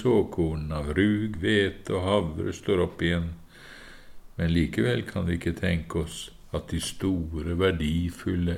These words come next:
underbart skapte og dyrt kjøpte såkornene, våre legemer, som er så høyt verdsatt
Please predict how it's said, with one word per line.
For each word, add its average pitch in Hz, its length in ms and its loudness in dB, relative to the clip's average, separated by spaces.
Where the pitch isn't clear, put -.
underbart 87 800 0
skapte - 840 -6
og 92 240 4
dyrt 113 540 2
kjøpte - 600 -4
såkornene, 87 840 0
våre 95 520 4
legemer, 107 640 0
som 104 200 -2
er 107 160 6
så 143 320 4
høyt 113 360 0
verdsatt 98 680 0